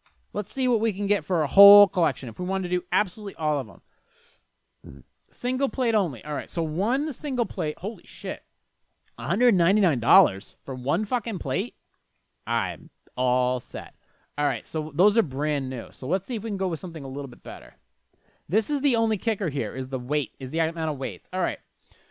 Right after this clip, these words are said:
Two weight plates, forty-five, so five, ten, and forty-five. Let's see if we can find something here. Two and a half pound pair. Those are out of stock.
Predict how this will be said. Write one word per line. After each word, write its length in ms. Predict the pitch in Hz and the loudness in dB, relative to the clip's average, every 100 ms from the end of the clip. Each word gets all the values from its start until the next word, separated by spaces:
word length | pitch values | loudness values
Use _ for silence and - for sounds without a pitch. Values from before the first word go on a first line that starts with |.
| _ _ - | _ _ -8
Two 220 | 285 302 | -2 0
weight 280 | 285 240 - | 2 0 0
plates, 460 | 214 208 202 185 | -2 0 0 -4
forty-five, 680 | - 240 247 - 240 226 - | -8 -6 -6 -4 -4 -4 -6
so 140 | - 139 | -10 -10
five, 480 | - 226 226 220 | -4 -2 -2 -4
ten, 300 | - 196 185 | -8 -10 -8
and 80 | 160 | -8
forty-five. 640 | - 170 143 - - 85 - | -10 -12 -12 -12 -14 -14 -14
Let's 160 | 156 - | -18 -12
see 120 | 185 | -12
if 100 | 165 | -12
we 60 | |
can 80 | 151 | -14
find 280 | - 143 135 | -12 -12 -12
something 320 | - 123 123 | -14 -16 -18
here. 280 | 120 117 113 _ _ _ | -14 -14 -14 _ _ _
Two 180 | - 240 | -8 -6
and 80 | 240 | -4
a 40 | |
half 220 | 214 208 - | -4 -6 -6
pound 360 | 202 175 160 | -4 -4 -4
pair. 480 | - 170 135 117 156 _ _ _ _ _ _ | -6 -6 -4 -6 -10 _ _ _ _ _ _
Those 220 | 151 170 | -8 -6
are 80 | 170 | -4
out 160 | 135 131 | -4 -4
of 60 | |
stock. 640 | - - - 110 95 131 | -6 -8 -4 -2 -2 -6